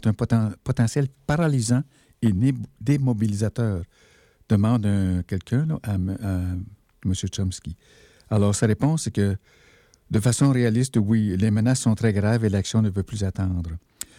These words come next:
Notons que l'administration Trump est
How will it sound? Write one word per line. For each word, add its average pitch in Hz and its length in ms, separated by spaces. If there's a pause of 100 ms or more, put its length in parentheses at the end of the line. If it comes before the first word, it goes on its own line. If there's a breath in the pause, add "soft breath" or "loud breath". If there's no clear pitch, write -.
(480 loud breath)
Notons 107 280
que 131 120
l'administration 104 960
Trump 117 280
est 95 180